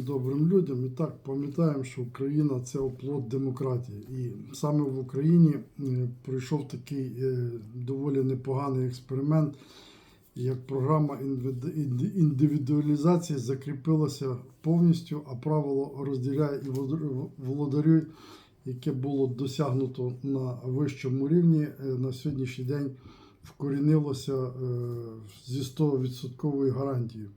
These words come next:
Не знайдеться навіть дві людини, які будуть досягнути згоди між собою, е,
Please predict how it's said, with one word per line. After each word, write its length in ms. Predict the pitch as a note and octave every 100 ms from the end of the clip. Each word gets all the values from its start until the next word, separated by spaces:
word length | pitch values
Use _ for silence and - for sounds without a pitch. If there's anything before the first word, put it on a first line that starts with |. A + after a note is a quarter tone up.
| - - - - -
Не 140 | C#3 D3+
знайдеться 580 | D3+ F#3 F3+ E3 -
навіть 300 | D3+ D3+ D3
дві 180 | C3 D#3
людини, 420 | D#3+ E3+ G3+ F#3+
які 260 | D3+ - D#3
будуть 440 | C3+ C#3+ C#3 C3
досягнути 580 | A#2 C3 - D3 B2+ C3
згоди 420 | A2 B2 D3+ B2+
між 260 | C3 C3+ B2+
собою, 640 | C3 C3 D#3+ D#3 C3+ B2
е, 120 | B2